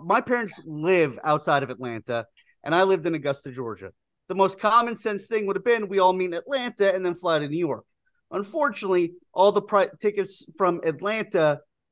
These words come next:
to New York were, like, two hundred bucks more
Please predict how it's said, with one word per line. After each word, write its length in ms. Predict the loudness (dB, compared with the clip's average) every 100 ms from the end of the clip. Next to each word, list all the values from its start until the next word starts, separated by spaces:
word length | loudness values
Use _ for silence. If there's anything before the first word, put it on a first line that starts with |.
| _ -8
to 420 | 0 2 2 0 -4
New 120 | -4
York 480 | 2 4 4 2 -2 _ _ _ _ _ _
were, 140 | 0 2
like, 220 | 2 0 _ -18 -6
two 120 | -2
hundred 260 | 0 0 2
bucks 220 | 0 -2
more 540 | -6 0 2 2 -2